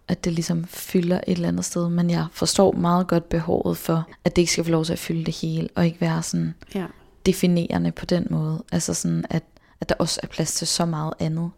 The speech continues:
Speaker 2: Ja.
Speaker 1: end hele tiden. I hvert fald at involvere dem, og det lyder også til, at du netop er god til så at kunne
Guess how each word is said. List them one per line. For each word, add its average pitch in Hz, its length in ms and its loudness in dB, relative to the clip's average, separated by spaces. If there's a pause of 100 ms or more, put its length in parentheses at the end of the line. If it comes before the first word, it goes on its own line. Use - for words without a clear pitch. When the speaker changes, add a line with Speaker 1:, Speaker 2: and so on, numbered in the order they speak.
Speaker 2:
Ja. 196 140 -2
Speaker 1:
end 165 180 -2
hele 185 220 2
tiden. - 340 -6 (560)
I 180 60 -2
hvert - 160 0
fald 180 140 -2
at 180 80 -2
involvere 160 540 -2
dem, 160 200 0
og 165 160 -4
det 160 140 -2
lyder 156 180 -4
også 160 200 -2
til, 160 100 -4
at 160 60 -8
du 165 40 0
netop 160 360 -2
er 160 40 0
god - 220 -4
til - 160 -4
så 165 180 -2 (640)
at 165 120 -2
kunne 165 240 -4